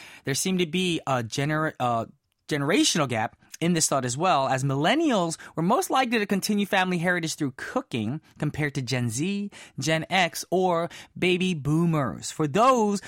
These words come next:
who did not already have a family recipe, the polls show that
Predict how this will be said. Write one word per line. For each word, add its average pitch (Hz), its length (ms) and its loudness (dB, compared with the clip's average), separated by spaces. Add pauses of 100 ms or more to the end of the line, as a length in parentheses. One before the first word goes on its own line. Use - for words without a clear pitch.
(120)
who 175 100 0
did 165 160 0
not 190 320 2
already 226 280 2
have 202 180 2
a - 20 -8
family 180 300 0
recipe, 156 480 -2 (220)
the 151 60 -2
polls 220 300 -2
show 214 300 0
that 170 200 2